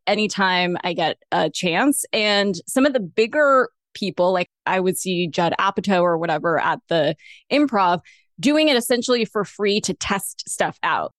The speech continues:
When you get to a certain level, you just don't take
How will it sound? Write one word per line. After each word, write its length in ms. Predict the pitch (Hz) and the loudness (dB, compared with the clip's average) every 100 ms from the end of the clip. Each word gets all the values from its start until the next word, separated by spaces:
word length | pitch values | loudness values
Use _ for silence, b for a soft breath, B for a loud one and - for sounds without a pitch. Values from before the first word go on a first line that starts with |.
| _ - | _ -2
When 180 | 247 277 | 0 2
you 100 | 339 | 2
get 160 | 302 | 2
to 100 | 294 | 2
a 80 | 269 | 0
certain 360 | - 226 220 202 | 0 0 0 0
level, 300 | 196 180 160 | 0 0 -2
you 160 | 160 175 | -4 -4
just 240 | 190 - 180 | -4 -4 -4
don't 240 | - 190 - | 0 0 0
take 440 | 196 175 165 - | -2 -2 -2 -8